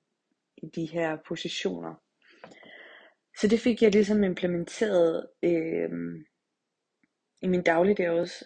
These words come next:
Altså, jeg gør det jo ikke altid, eller hele dagen. Men der er ikke nogen grund til, at hvis dit system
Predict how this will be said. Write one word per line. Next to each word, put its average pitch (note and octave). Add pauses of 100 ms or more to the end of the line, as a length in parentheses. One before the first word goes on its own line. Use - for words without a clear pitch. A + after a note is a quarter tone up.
Altså, -
jeg -
gør D3
det D3+
jo D#3
ikke D#3 (720)
altid, - (300)
eller -
hele G#3
dagen. F#3+ (2250)
Men F#3 (180)
der F3+
er F3
ikke F3+
nogen A3+
grund G#3
til, F#3 (140)
at F3+
hvis F3
dit E3+
system F#3